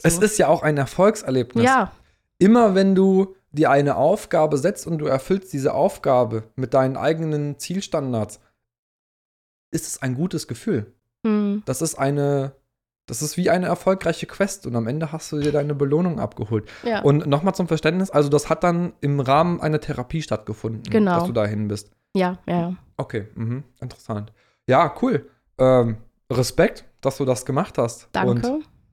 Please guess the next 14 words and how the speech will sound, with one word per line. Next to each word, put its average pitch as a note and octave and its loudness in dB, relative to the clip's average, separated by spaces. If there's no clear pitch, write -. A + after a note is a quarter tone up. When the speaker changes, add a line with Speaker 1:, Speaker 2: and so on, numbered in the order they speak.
Speaker 1:
Und, A#2+ 2
äh, A2 4
cool, G3+ 4
dass E3 0
du C#3+ -12
das - 0
besiegt D#3+ -4
hast. A2+ -6
So C3 -6
diese, A#2 -2
diese A2 -4
Angst G#3 -6
auch A2+ -2
davor. G#2 -6